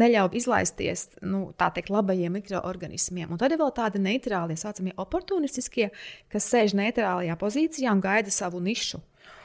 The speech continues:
savu iespēju. Un tad, kad, piemēram, cilvēkam atnāk antibiotikas kaut kādu iemeslu dēļ, kad tiek, eh, lielā mērā nogalinātas gan sliktiņās, gan pie reizes trāpa arī labajām baktērijām,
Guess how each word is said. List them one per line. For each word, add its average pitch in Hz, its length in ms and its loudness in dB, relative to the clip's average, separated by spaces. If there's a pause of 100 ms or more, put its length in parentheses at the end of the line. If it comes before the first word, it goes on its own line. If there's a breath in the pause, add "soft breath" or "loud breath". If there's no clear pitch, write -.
(260 loud breath)
savu 190 320 2
iespēju. 247 640 2 (160)
Un 196 120 0
tad, 233 120 -4
kad, - 140 -4
piemēram, 180 420 -2
cilvēkam 180 480 -4
atnāk 175 400 -6
antibiotikas 233 880 -4
kaut 185 160 0
kādu 180 220 -4
iemeslu 180 340 -8
dēļ, 262 300 4 (340 loud breath)
kad 185 160 -6
tiek, 240 400 0
eh, 175 220 -2 (100)
lielā 214 280 0
mērā 202 240 0
nogalinātas 185 680 -4
gan 208 160 0
sliktiņās, 180 600 0
gan 208 120 -4
pie 190 160 -2
reizes 190 240 -2
trāpa 185 320 -4
arī 170 160 -4
labajām 262 320 0
baktērijām, 247 640 0